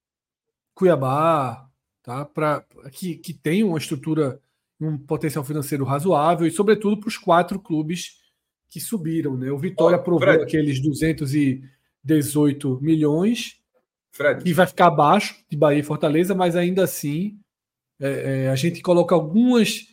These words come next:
Speaker 1: interrogações naqueles duzentos e, duzentos e dezoito milhões, né, Cássio?
Speaker 2: É, só Lucas Meire-, Meirelles, que é um cara, inclusive até acho que é do Grupo quarenta e cinco, e ele sempre trata esse número, e essa confusão que tava fazendo justamente nesse vídeo, que realmente acho que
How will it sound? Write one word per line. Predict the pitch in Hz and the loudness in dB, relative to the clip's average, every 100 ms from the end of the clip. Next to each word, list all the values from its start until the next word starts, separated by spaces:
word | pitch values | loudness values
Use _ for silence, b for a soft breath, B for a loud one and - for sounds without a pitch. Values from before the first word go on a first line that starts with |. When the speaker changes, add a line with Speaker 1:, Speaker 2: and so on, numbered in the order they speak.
| - | -8
Speaker 1:
interrogações | 160 175 180 165 - 151 | 0 2 4 2 0 -4
naqueles | 160 143 151 | -2 -4 -2
duzentos | 156 147 | -4 -2
e, | 160 170 - | -4 -6 -10
duzentos | 135 139 151 139 147 - | -4 -2 -2 0 -2 -4
e | 127 | -8
dezoito | 123 143 135 139 | -4 -2 -2 -2
milhões, | 160 131 120 | -2 -2 -2
né, | 135 | -4
Cássio? | 131 101 - - _ _ _ - - | -6 -12 -16 -20 _ _ _ -8 -4
Speaker 2:
É, | 147 123 | -2 -2
só | 170 180 | 0 0
Lucas | 165 165 170 | -2 -4 -4
Meire-, | 156 123 107 | -2 -4 -4
Meirelles, | 113 110 107 117 | -6 -4 -4 -4
que | 135 | -6
é | |
um | 127 | -4
cara, | 113 117 104 | -4 -2 -4
inclusive | - 135 202 | -6 -6 -6
até | 208 | -4
acho | 175 165 | -6 -6
que | |
é | |
do | 120 | -8
Grupo | 110 127 | -8 -8
quarenta | 127 113 | -6 -6
e | 127 | -10
cinco, | - 127 - | -10 -10 -12
e | 127 | -10
ele | 117 113 | -10 -8
sempre | - 131 | -8 -6
trata | 123 120 110 | -6 -6 -6
esse | - | -8
número, | 117 135 107 - | -4 -4 -4 -4
e | 135 | 0
essa | 165 175 | 0 -2
confusão | 180 175 131 | -6 -6 -6
que | 135 | -4
tava | 139 143 | -4 -4
fazendo | 117 135 | -8 -8
justamente | 139 147 139 | -8 -10 -8
nesse | 135 113 | -10 -10
vídeo, | 95 131 127 | -10 -12 -10
que | 123 | -6
realmente | 135 131 135 | -6 -4 -6
acho | 127 | -8
que | - | -10